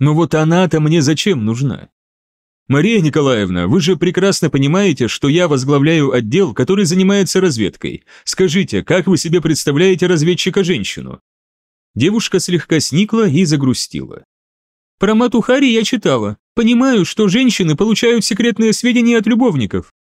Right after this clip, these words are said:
«Согласитесь на такую роль?» поинтересовался я. «Вы готовы спать с человеком, который вам противен в обмен на информацию?»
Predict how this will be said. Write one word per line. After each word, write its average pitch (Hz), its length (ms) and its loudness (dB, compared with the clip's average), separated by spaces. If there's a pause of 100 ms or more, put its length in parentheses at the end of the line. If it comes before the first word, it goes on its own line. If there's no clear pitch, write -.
(600)
«Согласитесь 156 640 0
на 226 80 0
такую 190 380 2
роль?» 87 260 -4 (220)
поинтересовался 143 840 0
я. 110 300 -4 (380)
«Вы 156 120 2
готовы 214 360 0
спать 196 240 -2
с - 60 -6
человеком, 185 580 0
который 190 300 0
вам 185 180 0
противен 208 480 2
в 202 60 4
обмен 196 280 2
на 202 120 4
информацию?» 185 760 -2